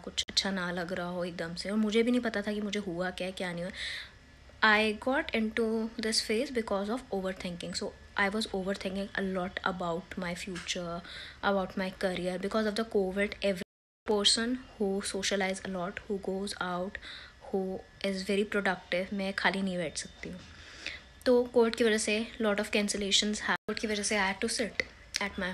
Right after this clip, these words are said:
home and I was thinking कि, मतलब, मैं क्या करूँ। I was overthinking a lot because I am the person who overthink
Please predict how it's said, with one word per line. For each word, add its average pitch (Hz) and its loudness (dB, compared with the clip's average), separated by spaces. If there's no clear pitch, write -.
home 185 -2
and 175 -6
I 330 10
was 339 0
thinking 277 2
कि, 247 2
मतलब, 240 2
मैं 233 4
क्या 220 0
करूँ। 185 -4
I 185 -4
was 190 -2
overthinking 190 -4
a 185 -4
lot 190 -6
because 190 -6
I - 2
am 185 -6
the 196 -6
person 185 -4
who 196 -6
overthink 202 -6